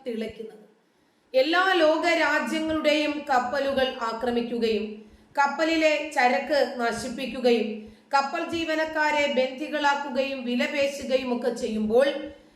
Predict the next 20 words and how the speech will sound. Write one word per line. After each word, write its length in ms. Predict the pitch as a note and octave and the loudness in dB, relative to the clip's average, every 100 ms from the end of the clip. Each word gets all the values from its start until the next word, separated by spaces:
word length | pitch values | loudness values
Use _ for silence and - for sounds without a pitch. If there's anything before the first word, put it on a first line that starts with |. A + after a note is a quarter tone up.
| _ | _
എല്ലാ 460 | A#3 B3 D4+ D#4+ E4+ | -4 -2 2 2 4
രാജ്യങ്ങളും 640 | D4+ D4 A#3+ D#4+ D#4 C#4+ C#4 C4 | 2 0 0 -2 -2 -2 -2 0
ഒരുപക്ഷെ 440 | A#3 A3 B3 - B3 | -2 -2 -6 -2 -2
അത് 200 | A#3+ A3 | -2 -2
നോക്കി 300 | A3 A3 A3+ | -4 -4 -4
നിന്നെന്ന് 260 | G#3+ G#3+ G#3 | -4 -4 -4
വരില്ല. 600 | G3+ G3 G#3 F#3+ - - _ _ _ | -6 -6 -6 -6 -10 -20 _ _ _
പല 200 | C4+ D4 | 0 2
കൊമ്പൻ 540 | E4 E4 C#4 D4 E4+ D#4+ | 0 2 2 2 0 2
രാജ്യങ്ങളെയും 960 | D4+ C#4+ C#4+ D4+ D4+ D4+ C#4+ C#4+ C#4 | 2 2 0 -4 -4 0 2 2 -2
വമ്പൻ 360 | B3+ B3 B3 D4 | 0 0 0 -2
രാജ്യങ്ങളുടെയും 960 | C#4 B3+ A#3+ C#4 C4+ C4 B3+ B3+ B3+ A3 | 2 2 2 -2 -4 0 4 4 2 -6
കപ്പലുകൾ 540 | G#3+ B3 A#3+ B3 A#3+ | -6 -2 0 0 -2
പിടിച്ചെടുത്ത് 800 | A3 G#3 G#3+ A3 G#3 A3 B3 - - - - _ | -2 -6 -4 -4 -4 0 0 0 -10 -20 -20 _
നിങ്ങളുടേതാണെന്ന് 840 | B3 D4 E4 E4+ E4 D#4 D4+ D4+ | -4 0 0 0 2 2 2 2
അറിഞ്ഞില്ല, 560 | C4+ C4 D4 D#4+ D4 C#4+ C#4+ A#3+ | 2 0 0 0 2 2 2 -4
ഇസ്രായേലിൻ്റെതെന്ന് 840 | G#3+ C#4 C#4+ D4 C#4+ C#4+ C4 C4+ C4 | -8 -6 -4 -4 -6 -6 -4 -4 -4
വിചാരിച്ചിട്ടാണ് 880 | A#3+ B3 B3 B3 C4 B3+ B3 A#3+ A#3+ | -2 2 2 0 -4 -2 0 -2 -4
പിടിച്ചതെന്ന് 520 | A3 G#3+ B3 A#3+ A#3+ | -8 -4 -2 -2 -2
പറഞ്ഞ് 480 | A3+ A3+ A#3+ D4 | -2 -2 0 0